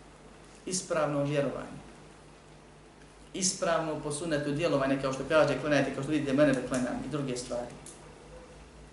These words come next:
Ispravno ponašanje. Jer su najpotpunijeg imana oni koji se najbolje ponašaju, bit će s poslanikom, sallallahu alejhi ve sellem, i postići će velike deređe i tako dalje.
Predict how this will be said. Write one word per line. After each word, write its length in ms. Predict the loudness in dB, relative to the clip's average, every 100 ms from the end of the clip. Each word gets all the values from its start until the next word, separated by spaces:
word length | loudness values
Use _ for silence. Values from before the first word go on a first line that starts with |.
| -8
Ispravno 640 | -2 -2 2 2 2 2 -2
ponašanje. 640 | 0 4 4 2 -2 -6 -12 -16 -20 -20 -20 -20 -20 -20 -20 -20 -20 -20 -20 -20 -20 -20 -20 -20 -20 -20 -20 -20 -20 -8
Jer 140 | -4 -2
su 100 | 0
najpotpunijeg 920 | 4 4 4 0 -6 -2 2 2 4
imana 500 | 4 6 8 6 4 -6 -6
oni 240 | 0 0 2
koji 120 | 0
se 120 | 2
najbolje 460 | 6 6 6 4 2
ponašaju, 500 | 4 6 6 4 2
bit 120 | 2
će 120 | 0
s 60 | 0
poslanikom, 520 | -2 -2 -2 -2 -2
sallallahu 280 | 0 2 4
alejhi 120 | 4
ve 60 | 4
sellem, 180 | 2
i 40 | 4
postići 340 | 2 2 0
će 100 | 4
velike 360 | 6 6 4 4
deređe 360 | 6 6 4
i 80 | 2
tako 260 | 2 0 -2
dalje. 220 | -4